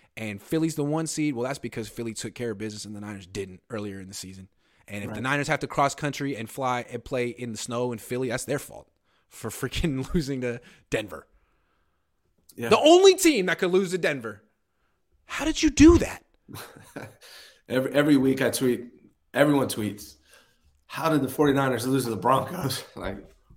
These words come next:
Speaker 1: How?
Speaker 2: Yeah.
Speaker 1: Justin says, "More Kyle hype next week when he bodies another former assistant. Big Brother vibes on McVay, LaFleur, et cetera."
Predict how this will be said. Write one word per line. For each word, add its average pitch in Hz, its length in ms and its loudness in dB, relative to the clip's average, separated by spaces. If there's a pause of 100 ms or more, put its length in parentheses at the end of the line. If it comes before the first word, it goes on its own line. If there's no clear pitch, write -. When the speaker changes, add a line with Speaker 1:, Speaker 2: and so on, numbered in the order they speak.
(140)
Speaker 1:
How? 339 560 8 (320)
Speaker 2:
Yeah. 104 140 -4
Speaker 1:
Justin 113 500 4
says, 127 340 -2
"More 143 320 -2
Kyle 147 380 -2
hype 131 320 -4
next 120 320 -6
week 120 220 -6
when 110 160 -6
he 107 180 -12 (300)
bodies 113 400 0
another 113 260 -2
former 104 380 -8
assistant. 120 500 -8
Big 139 160 -2
Brother 117 240 -4
vibes 110 300 -4
on 101 80 -8
McVay, 107 420 -6
LaFleur, 110 420 -8
et 92 80 -12
cetera." 92 440 -12